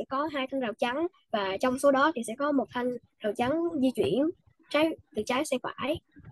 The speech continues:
Và trong dự án này của con thì cũng sẽ có thêm một nhân vật,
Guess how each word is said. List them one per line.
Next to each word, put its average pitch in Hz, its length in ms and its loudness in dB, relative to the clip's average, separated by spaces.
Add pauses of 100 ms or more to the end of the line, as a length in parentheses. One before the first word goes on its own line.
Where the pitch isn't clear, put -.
(540)
Và 254 140 10
trong 285 220 10
dự 254 80 12
án 302 240 10
này 262 200 8
của 285 140 -2
con 277 260 2
thì 254 160 2
cũng 247 160 -10
sẽ 240 280 -8
có 294 340 -2
thêm 277 240 2
một 240 160 -2
nhân 269 200 4
vật, 240 200 4